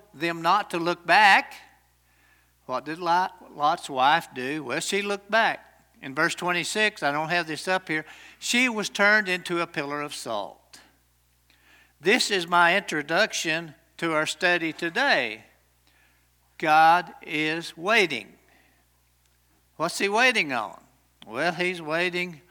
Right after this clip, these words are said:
on you. So I want this to be a personal study this evening. I don't want you to sit there and think, "Well,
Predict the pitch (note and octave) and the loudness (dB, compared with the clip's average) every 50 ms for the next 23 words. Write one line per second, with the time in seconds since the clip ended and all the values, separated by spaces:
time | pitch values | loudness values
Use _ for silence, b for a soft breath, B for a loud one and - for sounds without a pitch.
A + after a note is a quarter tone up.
0 | B B B B B - B2+ D3+ D3+ - E3 D#3 - - D3+ D#3+ F#3 F#3 D3 G#2+ | B B B B B -6 -4 -2 -2 -4 -6 -10 -12 -10 -6 -4 -2 -2 -2 -4
1 | - - - _ _ _ _ _ _ _ _ _ _ _ _ _ _ _ _ _ | -6 -10 -20 _ _ _ _ _ _ _ _ _ _ _ _ _ _ _ _ _
2 | b b b b b b - F#3 F#3 G#3+ A#3 B3 B3+ B3 B3+ - B3+ B3 G#3+ - | b b b b b b 2 4 6 6 6 4 0 0 0 0 -4 -4 -4 -4
3 | - F#3 E3 F3+ F#3 F3 D3+ - - - - G#3+ A3+ A#3+ - - - F3+ E3 D#3 | -8 -6 -4 -2 0 0 -2 -4 -6 -6 -4 -2 -2 -2 -4 -6 -8 -4 -4 -4
4 | D3+ D3 D3 D3 - _ _ _ b b b b b b b b b b b b | -2 -4 -6 -10 -16 _ _ _ b b b b b b b b b b b b
5 | _ _ _ - - - - F#3+ F3 F3 F3 F3+ F#3+ G#3+ A3 F3 - - - D#3 | _ _ _ -12 -12 -6 -2 0 2 2 2 2 2 0 0 -4 -6 -10 -10 -8
6 | D3+ - - D3+ C#3+ D3+ C#3+ C#3+ D#3+ F3 F#3+ F3+ - _ _ _ _ b b b | -6 -4 -4 -4 -4 -4 -6 -8 -8 -8 -8 -10 -16 _ _ _ _ b b b
7 | b b b b b b b b _ _ - D3 E3 F#3 F#3+ G3 G#3 G3 - G3+ | b b b b b b b b _ _ -2 0 0 0 0 0 -2 -2 -2 -6
8 | F#3 F3 F3 - - G3+ G3 G3 - - F3+ F3+ F#3 F#3+ G3 F#3 E3+ C3+ D#3+ E3 | -4 -4 -4 -4 -2 -2 -2 -2 -2 -4 -2 0 0 2 0 -2 -4 -4 -4 -4
9 | E3 D#3 D#3 D#3 E3 F3+ F#3 F#3+ G3 G3+ G3+ G3 F3+ | -4 -4 -4 -4 -2 0 0 2 2 2 0 -2 -4